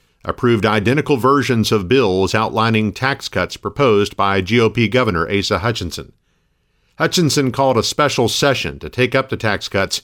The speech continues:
after the state's surplus reached one point six billion dollars. The tax cuts passed over objections from Democrats,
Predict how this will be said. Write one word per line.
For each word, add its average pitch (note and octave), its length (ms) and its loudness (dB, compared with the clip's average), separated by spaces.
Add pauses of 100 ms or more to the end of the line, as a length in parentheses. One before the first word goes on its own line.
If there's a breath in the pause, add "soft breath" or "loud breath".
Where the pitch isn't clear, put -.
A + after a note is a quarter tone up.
(500)
after F2 280 -6
the F2 80 -6
state's A#2+ 400 -2
surplus A#2 600 0
reached A2 300 0
one A2+ 240 0
point G#2+ 240 -2
six - 240 -2
billion G#2 360 0
dollars. G2 480 -2 (640)
The - 80 -20
tax A2+ 280 -2
cuts A2 300 -2
passed - 480 -2
over A2 260 2
objections A2 640 0
from F#2+ 240 -2
Democrats, F2+ 640 -2